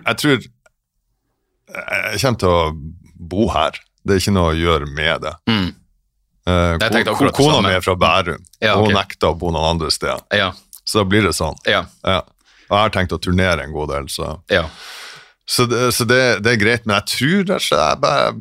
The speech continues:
Speaker 1: pff, jeg føler meg ikke hundre prosent hjemme noen steder lenger. Jeg har
Speaker 2: Nei.
Speaker 1: vært for lenge borte fra Nord-Norge for at det skulle hundre prosent være
Speaker 2: Ja.
Speaker 1: hei-, å komme hjem.
Speaker 2: Ja.
Speaker 1: For, for det,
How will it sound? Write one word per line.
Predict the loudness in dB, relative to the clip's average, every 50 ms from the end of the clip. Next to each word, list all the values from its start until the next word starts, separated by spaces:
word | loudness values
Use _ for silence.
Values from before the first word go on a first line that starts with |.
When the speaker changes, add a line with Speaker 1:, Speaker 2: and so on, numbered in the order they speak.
| -12 -14
Speaker 1:
pff, | -14 -14 -12 -14 -12 -10
jeg | -8 -8
føler | -6 -2 0 2 2 2
meg | 2 0
ikke | -2 -2 0
hundre | 2 2 2 2 2 0 0 0
prosent | 0 -2 -2 -2 0 0
hjemme | 0 0 2 2 2
noen | 0 0 0 -2
steder | -2 -2 -2 -2 -2 -2
lenger. | -4 -4 -4 -2
Jeg | 0 2
har | 2 2
Speaker 2:
Nei. | 2 0
Speaker 1:
vært | 0 -4
for | -4 -2 0 2 2 2 2
lenge | 2 2 0 0 0 -2 -2 -2 -4
borte | -6 -8 -8 _ -4 -2 -2 -2 -2 -4
fra | -4 -2 -2 -2 -2 -2
Nord-Norge | -4 -4 -2 0 0 2 2 2 0 -2 -4 -8 -10 -10
for | -8 -4 -2 -2
at | -2 -2 -2
det | -4 -4 -4
skulle | -6 -6 -6 -4 -4 -4 -6 -8 -12 -8
hundre | -4 0 0 0 0 0 -4
prosent | -6 -6 -6 -6 -6 -6 -4
være | -2 -2 -2 -2 -4 -8 -12 _ _ _ -2
Speaker 2:
Ja. | 0 0 0 0 -4 -10 _ -20 -20 _ _ _ _ _ _ _ _ -6
Speaker 1:
hei-, | -2 -2 0 0 -2 -4 -6 -6 -4
å | -4 -4 -4 -2
komme | 0 0 0 0 0 0
hjem. | 0 2 2 2 0 -2 -6 _ _ _ _ _
Speaker 2:
Ja. | -2 -2 -2 0
Speaker 1:
For, | 2 2 2 2
for | 2 0 2
det, | 2 2 0 0